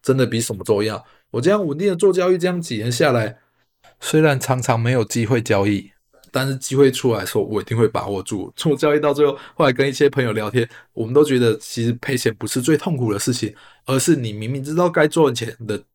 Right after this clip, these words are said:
交易，你没有赚到钱，这就是我们该检讨的地方。到最后其实都是在检讨这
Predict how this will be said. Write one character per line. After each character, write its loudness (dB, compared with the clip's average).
交 0
易， 2
你 -12
没 -4
有 2
赚 -2
到 -2
钱， -8
这 2
就 0
是 -2
我 4
们 -8
该 2
检 -4
讨 -10
的 -10
地 -4
方。 -8
到 0
最 2
后 2
其 -4
实 -4
都 2
是 2
在 2
检 -2
讨 -6
这 -2